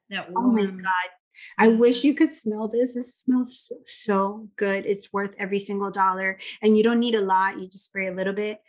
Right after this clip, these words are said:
Speaker 2: and it definitely, um, lasts for a long, long time. So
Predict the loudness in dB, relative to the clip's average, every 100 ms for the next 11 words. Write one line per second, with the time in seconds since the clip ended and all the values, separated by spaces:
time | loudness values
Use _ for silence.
0 | _ _ _ -2 -2 -2 -6 -4 -4 -4
1 | -4 -4 -4 -6 -6 -6 -6 -8 0 4
2 | 4 2 -4 -6 -12 -4 -2 -2 -4 -4
3 | -4 -4 -4 -6 -8 -8 -8 -8 -12 _
4 | _ -4 2 2 2